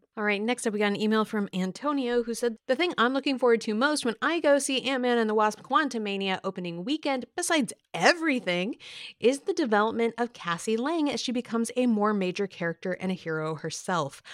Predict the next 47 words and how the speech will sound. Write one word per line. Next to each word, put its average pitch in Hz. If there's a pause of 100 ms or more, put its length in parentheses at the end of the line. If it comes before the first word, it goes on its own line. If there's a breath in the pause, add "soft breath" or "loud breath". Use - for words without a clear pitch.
(280 loud breath)
I 202
first 269
got 294
into 277
Marvel 226
Comics 208
a 190
few 175
years 220
ago, 226
shortly 220
after 175
my 160
daughter 320
was 277
born, 208 (320 loud breath)
so 247
I 262
was 269 (140)
instantly 320
drawn 175
to -
the 196
great 240
dad 190
slash -
hero, 220
Scott 151
Lang. 165
The 190
relationship 226
between 180
Scott 226
and 185
Cassie 233 (440 loud breath)
is 214
one 226
of 233
the 254
sweetest 214
and 185
most 185
compelling 190
in 180
both 214
the 262
books 202